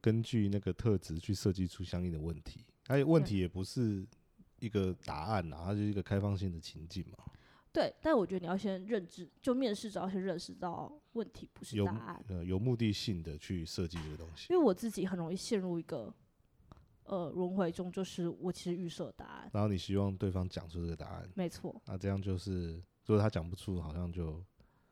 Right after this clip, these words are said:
Speaker 2: 就，对，就觉得好像他不好，但是没有，我应该要回到我为什么设计这个问题。
Speaker 1: 啊。
Speaker 2: 我要找什么样的人，就是你要回到最源头的东西，你不可以让问题最后困住你。
Speaker 1: 所以你就是想找面试穿泳衣的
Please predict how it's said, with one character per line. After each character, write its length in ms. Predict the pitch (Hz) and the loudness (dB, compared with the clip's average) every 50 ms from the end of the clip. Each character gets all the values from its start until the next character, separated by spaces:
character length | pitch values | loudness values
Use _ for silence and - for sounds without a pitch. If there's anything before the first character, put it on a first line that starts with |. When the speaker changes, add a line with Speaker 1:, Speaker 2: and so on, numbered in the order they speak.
| _ - | _ -18
Speaker 2:
就， 160 | - - 95 - _ _ _ _ _ _ _ _ _ _ _ _ | -14 -12 -12 -12 _ _ _ _ _ _ _ _ _ _ _ _
对， 240 | - - - - 247 - _ _ | -16 -16 -14 -14 -16 -18 _ _
就 80 | - 220 | -6 -4
觉 140 | 214 - 208 | -2 0 0
得 60 | 190 | 2
好 80 | 196 | 2
像 80 | 202 214 | 2 2
他 80 | 220 208 | 2 0
不 120 | - 233 | 0 -2
好， 200 | - - - - | -2 -4 -2 0
但 100 | 247 339 | 2 2
是 140 | 349 - 349 | 2 2 2
没 240 | 277 226 185 147 165 | 2 2 2 2 2
有， 100 | 180 160 | 2 2
我 140 | - 170 190 | 2 2 2
应 80 | 202 | 4
该 60 | 226 240 | 6 6
要 100 | 254 262 | 6 6
回 180 | - 214 165 | 6 4 2
到 160 | 165 - 202 | 4 4 4
我 120 | 180 175 165 | 4 6 6
为 120 | 175 220 | 6 6
什 120 | 214 - 180 | 6 4 2
么 80 | - | -8
设 180 | - - 175 165 | -6 -6 -6 -6
计 60 | 160 | -6
这 80 | 180 170 | -6 -6
个 40 | |
问 140 | - 160 - - - | -6 -6 -8 -10 -14
题。 220 | - - - - - | -20 -20 -20 -12 -6
Speaker 1:
啊。 300 | - 95 92 87 85 87 87 90 - - | -2 0 0 0 -2 -4 -8 -10 -10 -4
Speaker 2:
我 100 | - 196 | 0 2
要 80 | 190 202 | 2 2
找 160 | - - - | 0 -2 -6
什 160 | - - - - - | -8 -8 -12 -14 -14
么 60 | - | -14
样 120 | - - | -14 -14
的 100 | - - | -16 -18
人， 200 | - - - 226 - - | -18 -18 -18 -20 -10 -4
就 100 | - 262 | -2 0
是 80 | 294 | 0
你 80 | 247 190 | 2 2
要 100 | 185 208 | 2 2
回 240 | 202 - - 190 175 | 2 2 2 2 2
到 120 | 190 196 | 2 2
最 180 | - - 220 190 | 2 2 2 2
源 300 | 185 180 180 160 156 190 | 2 2 2 0 0 0
头 160 | - 190 185 | -2 -2 0
的 80 | 147 156 | 0 0
东 80 | 165 | -2
西， 20 | 175 | -4
你 60 | 202 | 0
不 80 | 294 | 4
可 40 | 349 | 4
以 40 | 294 | 6
让 120 | 285 269 | 6 6
问 140 | 262 254 247 | 6 6 6
题 100 | 208 208 | 4 2
最 140 | 175 - 190 | 0 0 0
后 60 | 185 | 0
困 200 | - - 208 175 | 0 0 -4 -4
住 200 | 160 - 160 - - | -4 -6 -8 -8 -10
你。 160 | - - - _ _ - | -14 -18 -18 _ _ -6
Speaker 1:
所 180 | - - 120 | 0 2 4
以 60 | 113 | 4
你 120 | 113 107 90 | 4 2 2
就 140 | 87 101 98 | 2 2 2
是 80 | 101 | 2
想 260 | 98 - 90 87 90 | 0 -2 -4 -4 -4
找 300 | 90 - 80 76 73 - - | -4 -4 -4 -4 -4 -6 -4
面 160 | 98 98 95 | -2 0 0
试 140 | 92 101 95 | 0 -2 -2
穿 180 | - 98 90 | 0 0 0
泳 200 | 87 82 73 76 | 0 0 -2 -4
衣 280 | 78 80 80 80 82 95 - _ _ - _ _ _ _ | -6 -6 -8 -8 -10 -12 -16 _ _ -20 _ _ _ _
的 280 | - - 73 - 65 | -10 -10 -10 -10 -10